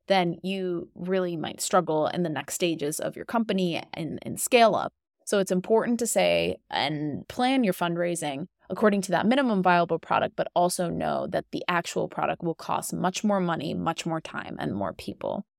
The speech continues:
And then the last point, and we really just scratched the surface with this one. I just wanted to get, uh, one take from Oren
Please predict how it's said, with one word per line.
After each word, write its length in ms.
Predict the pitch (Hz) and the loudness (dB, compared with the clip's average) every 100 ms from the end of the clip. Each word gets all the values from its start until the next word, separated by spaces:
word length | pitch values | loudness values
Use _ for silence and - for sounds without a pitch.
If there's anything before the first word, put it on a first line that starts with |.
| _ _ _ _ _ _ _ | _ _ _ _ _ _ _
And 120 | 220 | 6
then 80 | 220 | 6
the 100 | 214 | 6
last 360 | 202 214 262 - | 8 10 8 2
point, 300 | - 196 180 | 2 2 2
and 100 | 180 | 2
we 140 | 180 | 2
really 340 | 170 208 220 202 | 4 6 6 6
just 220 | 185 175 | 2 0
scratched 720 | - - 190 185 190 208 - | -2 -2 4 8 8 6 2
the 60 | 196 | 2
surface 380 | 202 180 170 | 4 4 2
with 140 | - 175 | -2 0
this 240 | 175 - | -2 -2
one. 160 | 139 147 | -4 -4
I 80 | 151 | -4
just 160 | 165 | -2
wanted 280 | 160 165 175 | -2 0 2
to 260 | 196 170 165 | 4 4 4
get, 260 | 170 156 - - | 4 4 2 0
uh, 260 | 180 180 | 2 4
one 320 | 180 190 202 | 4 6 4
take 360 | 190 - 196 175 | 2 0 0 0
from 220 | - 185 | -2 -2
Oren 520 | - 175 165 165 180 | 0 0 0 0 -2